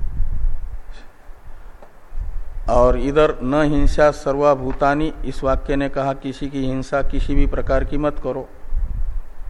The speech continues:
और ये सेन याग का अनुष्ठान करेंगे उससे शत्रु मर जाएगा, तो शत्रु को मारने वाला सेन याग का अनुष्ठाता हुआ ना,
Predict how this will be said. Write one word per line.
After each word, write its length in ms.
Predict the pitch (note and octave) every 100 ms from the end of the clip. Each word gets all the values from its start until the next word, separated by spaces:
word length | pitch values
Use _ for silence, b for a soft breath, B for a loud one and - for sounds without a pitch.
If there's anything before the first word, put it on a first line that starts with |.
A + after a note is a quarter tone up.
| - - - - - - - - - - - - - - - - - - - -
और 320 | A#2 B2 B2+
ये 380 | C#3 C3+ - -
सेन 400 | - C3 C#3 C#3+
याग 340 | C#3 C#3 -
का 120 | C#3+
अनुष्ठान 480 | C3 C3 - C#3+ C3+
करेंगे 520 | C3+ C3 C3+ C#3 C#3+
उससे 720 | C#3 - - - B2+ G2+ A2
शत्रु 440 | A2 - B2 - -
मर 220 | - B2+
जाएगा, 580 | B2+ A#2 C#3 - A#2 C#3
तो 240 | - B2+
शत्रु 480 | - B2 A#2+ - C#3+ - - - - - - -
को 120 | B2
मारने 440 | A#2 A#2+ B2+ C3+
वाला 560 | C3+ B2 G2+ A2 C#3 - B B B
सेन 340 | - - C3+ C#3
याग 300 | C3+ C3+ -
का 100 | C3+
अनुष्ठाता 500 | C3+ - D#3+ E3 G3
हुआ 320 | D#3+ G3+ -
ना, 120 | -